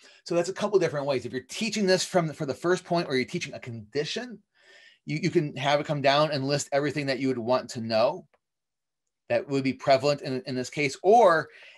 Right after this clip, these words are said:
it could be just what's prevalent to our current case.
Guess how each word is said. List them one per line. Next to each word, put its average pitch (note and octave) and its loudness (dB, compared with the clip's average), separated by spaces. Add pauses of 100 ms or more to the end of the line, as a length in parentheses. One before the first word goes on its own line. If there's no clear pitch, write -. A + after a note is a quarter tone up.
it - -10
could D3+ 0
be C#3+ 2
just B2+ -4
what's C3+ 0
prevalent C3 0 (840)
to C3 -2
our A#2+ -2
current G#2+ -10
case. A#2+ -8